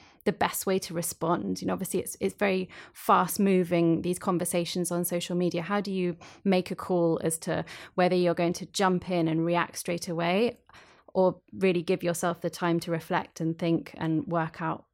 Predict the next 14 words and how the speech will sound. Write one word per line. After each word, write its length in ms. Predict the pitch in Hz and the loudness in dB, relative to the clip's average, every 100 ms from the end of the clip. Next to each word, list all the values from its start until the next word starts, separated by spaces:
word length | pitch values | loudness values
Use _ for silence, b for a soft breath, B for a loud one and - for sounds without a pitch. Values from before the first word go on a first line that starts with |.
| _ | _
whether 380 | 208 180 175 170 | -8 -2 0 0
you 180 | 170 165 | 0 0
respond 360 | 165 - 165 | -4 -2 -2
at 180 | 160 - | -2 -2
all, 320 | 170 165 165 - | 0 2 2 0
or, 360 | 160 160 160 - - | 0 0 -2 -6 -6
and 260 | 175 170 - - | -2 0 -2 -6
if 160 | 180 | -4
you 120 | 180 196 | 2 6
are 160 | 190 | 6
going 280 | 185 160 160 | 4 -2 -4
to, 160 | - 160 | -4 -4
what 260 | 170 - | -4 -6
the 180 | 175 160 | -4 -6